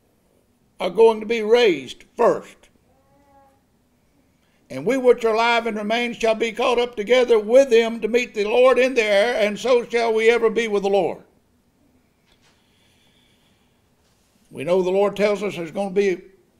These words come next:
a battle going on in the Mideast when that time comes. And our Lord's going to finish that battle.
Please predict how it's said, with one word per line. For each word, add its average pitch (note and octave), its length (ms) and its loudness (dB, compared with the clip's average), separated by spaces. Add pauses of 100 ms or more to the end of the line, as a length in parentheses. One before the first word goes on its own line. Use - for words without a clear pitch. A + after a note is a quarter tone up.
(160)
a D3 120 -8
battle G#3 340 2
going F#3 300 -2
on F#3+ 160 -2
in F#3 80 -4
the F#3+ 80 -6
Mideast A3 580 0 (840)
when E3 140 -10
that E3+ 180 -8
time E3+ 240 -4
comes. D#3+ 420 -8 (1600)
And D#3+ 140 -6
our G#3+ 120 6
Lord's C4 260 10
going C4 240 4
to A#3 60 -2
finish C#4 380 4
that G3 240 -2
battle. D#3 360 -2